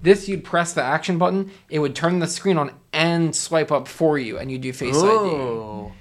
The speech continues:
Speaker 1: Saves you a, a trip, your, saves your finger a trip down to the bottom.
Speaker 2: Yeah.
Speaker 1: And it makes things a little bit quicker for when you know you wanna not, you know, you don't need to look at the notifications.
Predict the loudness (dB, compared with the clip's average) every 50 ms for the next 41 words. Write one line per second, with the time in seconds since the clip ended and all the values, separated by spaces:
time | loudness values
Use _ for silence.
0 | -20 _ _ -2 2 6 6 6 6 4 2 2 2 2 0 0 0 0 0 0
1 | -2 -4 -8 -4 -2 0 -2 -2 -4 -4 -4 -4 -4 -4 -2 -2 0 0 0 0
2 | 0 -2 -2 0 0 2 2 2 0 0 -2 -4 -6 -2 -2 -2 -2 -4 -4 0
3 | 0 0 2 0 -2 -4 -4 -4 0 0 2 2 2 0 0 0 -2 -2 0 2
4 | 4 6 6 6 4 2 0 -4 -4 -4 -4 -6 -4 -4 -4 -4 -4 -4 -4 -2
5 | -2 0 -2 0 0 2 0 0 0 -6 -8 -4 -2 -2 -2 2 0 0 0 0
6 | -2 -2 0 0 -2 -2 -2 -4 -4 -4 -2 0 0 0 0 0 -2 -4 -4 -4
7 | -4 -4 -4 -6 -6 -6 -6 -6 -6 -6 -6 -4 -2 -2 -2 -2 -2 -4 -4 -4
8 | -6 -6 -6 -6 -6 -6 -6 -6 -6 -10 -12 -12 -6 -4 -2 -2 0 -2 -4 -4